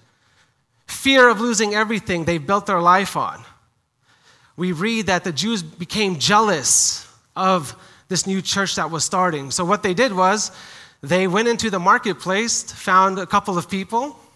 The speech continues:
well, a lot of people, and they were telling them, "Hey, those men that are changing the world are in our city,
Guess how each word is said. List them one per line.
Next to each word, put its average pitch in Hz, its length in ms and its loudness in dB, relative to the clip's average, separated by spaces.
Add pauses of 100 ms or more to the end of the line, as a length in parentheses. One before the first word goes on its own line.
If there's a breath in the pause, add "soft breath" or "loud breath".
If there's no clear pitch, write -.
(140)
well, 135 180 -6
a - 20 -6
lot 170 240 4
of 139 80 -4
people, 156 460 -8 (440 loud breath)
and 170 160 -4
they 202 100 2
were 202 120 2
telling 214 340 2
them, 190 320 -2 (600 soft breath)
"Hey, 240 420 2 (300)
those 208 260 4
men 277 260 4
that 247 100 2
are 226 100 6
changing 254 480 -2
the 220 80 0
world 233 580 4 (360)
are 226 240 6
in 302 120 4
our 277 160 10
city, 254 680 0